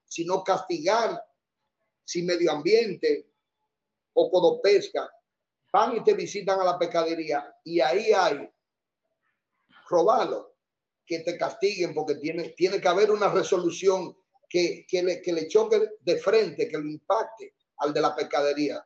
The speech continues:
No, porque eso me lo trajeron, no, usted lo tiene y usted va a pagar por eso. No solo es buscando la veda de que nos dejen el animal tranquilo, sino que si usted lo tiene en la pescadería, también usted va a pagar por eso. Y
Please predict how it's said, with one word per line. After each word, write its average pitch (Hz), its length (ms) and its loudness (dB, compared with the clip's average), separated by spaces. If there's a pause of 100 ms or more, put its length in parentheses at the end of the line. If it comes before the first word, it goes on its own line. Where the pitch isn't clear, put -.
(160)
No, 233 200 0
porque 220 200 -2
eso 196 140 -2
me 185 80 -2
lo 185 140 -2
trajeron, 165 460 0
no, 165 220 2
usted 160 200 2
lo 190 140 0
tiene 151 600 -4 (460)
y 151 120 -4
usted 160 180 0
va 175 80 2
a - 60 -6
pagar 170 340 -2
por 160 200 0
eso. 165 300 -6 (380)
No 208 240 4
solo 202 480 6
es 185 320 4 (160)
buscando 190 480 2
la 175 120 4
veda 180 280 2
de 160 100 0
que 156 100 -2
nos 143 140 -6
dejen 185 260 0
el 180 100 -2
animal 165 380 -4
tranquilo, - 560 -14 (300)
sino 180 400 -2
que 190 80 -2
si 151 140 -8
usted 196 220 2
lo 240 160 6
tiene 196 280 2
en 160 60 0
la 156 120 0
pescadería, 147 680 0 (460)
también 135 720 -2 (800)
usted 151 300 0
va 185 60 4
a 180 80 0
pagar 170 340 2
por 143 180 0
eso. - 280 0 (300)
Y 147 360 -8